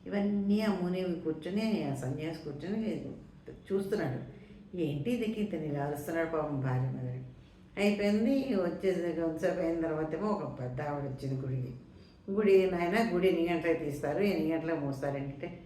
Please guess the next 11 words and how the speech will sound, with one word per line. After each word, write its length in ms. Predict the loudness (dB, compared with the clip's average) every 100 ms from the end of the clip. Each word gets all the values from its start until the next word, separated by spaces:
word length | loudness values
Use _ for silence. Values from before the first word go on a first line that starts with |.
| -18 -12 0
అదేమో 460 | 4 4 4 0 -2
నాకేం 320 | -2 2 2
తెలుసు, 260 | 2 -2 -4
వీళ్ళ 400 | -2 2 4 6
గుళ్ళో 200 | 6 6
అడగండి, 400 | 6 4 0 -2 -2
మమ్మల్ని 300 | 2 4 4
ఎందుకు 160 | 2
కొడతారు 340 | 0 0 0 -2 -6 -6
అని 140 | -6
కసురుకున్నాడు. 680 | -6 -6 -8 -10 -10 -10 -12